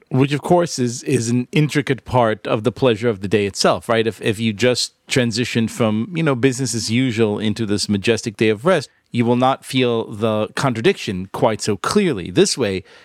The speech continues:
you go right from this manic period of trying to get ready and making sure that everything's in place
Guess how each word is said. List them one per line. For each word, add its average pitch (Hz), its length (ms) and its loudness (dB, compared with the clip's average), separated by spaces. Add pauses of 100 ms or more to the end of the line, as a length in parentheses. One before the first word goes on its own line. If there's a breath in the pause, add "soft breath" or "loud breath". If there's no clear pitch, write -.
you 107 560 -2 (120)
go 120 220 2
right 120 480 0
from 113 380 0
this 107 280 -2
manic 113 600 0
period 113 420 0
of 95 220 -4
trying 113 320 -2
to 104 80 -10
get 107 240 0
ready 101 460 0
and 98 120 -2
making 104 280 -4
sure 110 180 -2
that 107 180 -2
everything's 117 460 -2
in 113 80 -4
place 139 420 -2